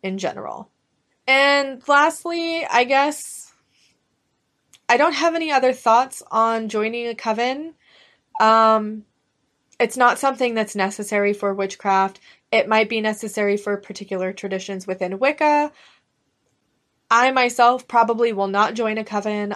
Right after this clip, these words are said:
I will probably not start my own coven. It's not something that I have an interest in. And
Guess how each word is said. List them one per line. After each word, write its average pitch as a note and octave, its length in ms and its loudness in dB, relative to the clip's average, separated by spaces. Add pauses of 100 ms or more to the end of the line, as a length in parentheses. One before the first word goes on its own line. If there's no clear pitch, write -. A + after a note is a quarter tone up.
(120)
I F#3+ 260 0
will F#3+ 120 -4
probably F#3+ 500 -4
not F#3 360 -2
start F#3 380 0
my F3+ 160 -6
own D4 240 -2
coven. C#4+ 460 -2
It's G#3+ 260 -4
not A3 280 -2
something G#3 320 -6
that G3 80 -4
I F3 80 -2
have F3+ 200 -6
an E3+ 120 -12
interest G3 500 -8
in. F#3+ 400 -6 (800)
And G3 840 -2